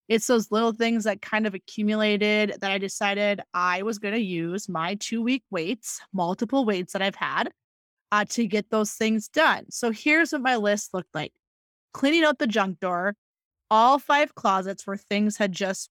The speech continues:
been thrown into. We had a storage room with boxes that had stuff in it from when we moved, like, three years earlier <laughs> that needed to be went through. Clearly, I did not need those items.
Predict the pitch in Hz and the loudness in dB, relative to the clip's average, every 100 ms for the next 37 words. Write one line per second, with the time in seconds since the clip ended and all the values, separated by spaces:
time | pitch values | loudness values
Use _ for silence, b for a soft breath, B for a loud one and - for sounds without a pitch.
0 | - 151 165 156 - 180 170 170 214 254 | -8 -8 -6 -10 -8 -6 -4 -4 0 2
1 | 254 - 269 262 262 269 _ _ _ _ | 2 2 2 2 0 -2 _ _ _ _
2 | _ _ 269 240 247 214 202 - - 196 | _ _ -2 2 2 2 -2 -4 -2 2
3 | 226 247 226 247 240 240 233 180 - 196 | 4 4 4 0 -2 -2 -4 -6 0 2
4 | 208 214 - 233 233 226 214 - - 220 | 2 -2 -2 0 0 0 -2 -4 -2 0
5 | 226 - 208 220 214 208 196 190 180 180 | 0 -2 -2 -2 -2 -2 -2 -2 -4 -4
6 | 180 185 202 233 147 208 202 - - 190 | -4 -2 -2 -2 -2 0 0 -4 -10 -4
7 | 196 214 226 214 196 196 202 196 - 190 | 0 0 0 -2 -2 2 4 2 -2 -2
8 | 190 208 262 254 233 202 214 220 208 202 | 2 4 4 4 4 4 2 0 -2 -2
9 | 208 180 165 - 240 294 339 339 _ _ | -2 -2 -6 -4 0 4 2 0 _ _
10 | _ _ - 190 190 190 190 190 190 196 | _ _ -8 -2 -2 0 -2 -2 -2 -2
11 | 190 190 185 190 180 180 196 240 277 | -2 -2 -2 -2 0 0 2 2 0